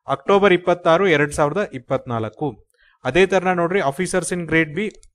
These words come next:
ಡಿ ಎಸ್ ಐ ಎಂ, Department of Statistics and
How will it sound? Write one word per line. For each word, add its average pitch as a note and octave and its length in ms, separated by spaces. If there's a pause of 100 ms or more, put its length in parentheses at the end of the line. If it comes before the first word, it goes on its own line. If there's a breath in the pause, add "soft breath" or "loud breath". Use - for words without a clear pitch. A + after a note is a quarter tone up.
(640)
ಡಿ C#3 220 (120)
ಎಸ್ F#3+ 120 (180)
ಐ - 20 (100)
ಎಂ, A2+ 80 (500 soft breath)
Department E3+ 560
of C3+ 140
Statistics D3+ 480 (120)
and F3+ 100